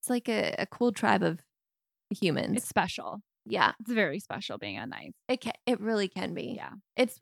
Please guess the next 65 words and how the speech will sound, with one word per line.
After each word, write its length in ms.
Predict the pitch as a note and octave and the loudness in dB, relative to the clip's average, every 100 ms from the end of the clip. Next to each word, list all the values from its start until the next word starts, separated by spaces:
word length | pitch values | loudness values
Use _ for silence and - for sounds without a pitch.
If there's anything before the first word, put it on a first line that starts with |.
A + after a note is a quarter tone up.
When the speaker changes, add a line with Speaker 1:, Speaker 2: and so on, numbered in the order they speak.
| - | 2
Speaker 1:
and 120 | C4 | 4
it's 120 | C4+ | 4
what 180 | D4 - | 0 2
you 80 | B3+ | 4
make 200 | G3 - | 4 2
of 100 | E3 | 0
it 120 | E3 | -2
too. 300 | - D#3+ G3+ - | -4 -6 -6 -10
Speaker 2:
Yeah. 140 | - - - _ - | -20 -20 -20 _ -8
So 100 | C#4 | -8
if 60 | C4+ | -2
you're 120 | D4 | 0
on 140 | C4 | 2
nights, 260 | A3+ F#3+ - | 2 -2 0
I 60 | F#3 | 0
really 240 | E3+ D#3 | 2 0
hope 200 | F3+ D#3 - | 0 -2 -4
that 240 | E3 - | -4 -4
you 240 | F#3+ F3+ - | -8 -6 -2
are, 380 | A#2+ A#2+ A3 - _ _ | -2 -4 -6 -10 _ _
you 160 | G#3+ G3+ | 2 2
have 280 | D#3 D#3+ - E3 | 2 0 -2 -2
that 200 | E3+ C3+ | -2 -2
group 160 | - C3+ | -4 -12
of 80 | - | -12
people 440 | - A3+ A3+ - | -12 -6 -2 -2
Speaker 1:
Mm-hmm. 80 | - | -2
Speaker 2:
because 300 | F3+ F#3+ F#3 | -2 -2 -2
it's 180 | F#3 - | -2 0
not 220 | G#3 G#3+ | 4 4
easy. 640 | - A#3 A3+ - - - A3+ _ _ - _ | 6 4 4 -2 -6 -6 -8 _ _ -20 _
Speaker 1:
No. 420 | - G3+ - A3 G#3+ _ _ _ _ _ _ _ | -8 -6 -6 -6 -8 _ _ _ _ _ _ _
Speaker 2:
I 40 | G#3+ | -4
don't 100 | A#3+ | 0
know 60 | |
how 100 | A#3+ | 0
you 100 | A3 | 0
did 100 | G3+ | 0
it 40 | F#3+ | 0
Speaker 1:
We 40 | - | 0
Speaker 2:
without 180 | E3+ | 0
coffee 280 | - F3+ E3+ C3+ | -2 -4 -4 -8
either. 120 | F3+ B2+ | -8 -8
Jesus. 420 | E3+ - B1+ - - | -10 -10 -12 -14 -18
Speaker 1:
<laughs> 120 | _ | _
I 100 | A3+ | -6
know. 120 | G#3 G3+ G3 | -4 -4 -2
Speaker 2:
It's 80 | G#3 | -2
like, 160 | G#3 A#3+ A#3 | -2 -2 -2
that's 240 | F3 A#3+ - | -2 -4 -4
Speaker 1:
<laughs> 80 | A3 | -2
Speaker 2:
mind-blowing 600 | F3+ D#3 D#3+ - - G#3 | -2 -2 -6 -6 -4 -4
to 100 | A#3+ | -4
me, 220 | - B3 | -4 0
Speaker 1:
So 140 | G#3+ | 6
Speaker 2:
but 60 | B3 | 8
Speaker 1:
here's 160 | B3+ C4+ | 8 6
a 40 | |
Speaker 2:
good 80 | B3 | 4
for 60 | G#3+ | 4
Speaker 1:
funny 160 | G#3 | 4
Speaker 2:
you. 100 | G3 | 4
Speaker 1:
thing. 260 | G#3+ F3 F3 | 4 2 0
When 140 | - G#3+ | -6 -2
I 120 | A3 | -4